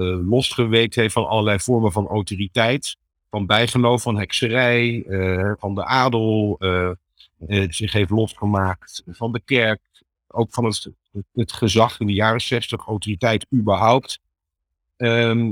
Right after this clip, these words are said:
en ja, die, die tolt als het ware in een, als een, als een niet zonder einde, noemt Nietzsche het ergens, in een onmetelijke leegte. Er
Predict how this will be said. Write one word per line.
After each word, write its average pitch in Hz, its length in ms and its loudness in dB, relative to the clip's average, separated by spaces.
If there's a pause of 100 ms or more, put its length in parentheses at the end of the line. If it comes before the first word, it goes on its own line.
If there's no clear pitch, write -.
(120)
en 120 340 0
ja, 110 220 2
die, 123 280 -6
die 131 220 -6
tolt 160 260 2
als 117 160 -2
het 120 100 -8
ware 131 320 2
in 123 120 -2
een, 117 120 -2
als 117 180 0
een, 120 160 0
als 117 160 -2
een 117 160 4
niet 156 180 4
zonder 131 340 0
einde, 147 320 2
noemt 131 220 0
Nietzsche 135 280 0
het 113 140 -6
ergens, 113 320 0
in 120 120 -2
een 110 180 -2
onmetelijke 127 720 0
leegte. 110 540 2
Er 117 120 -2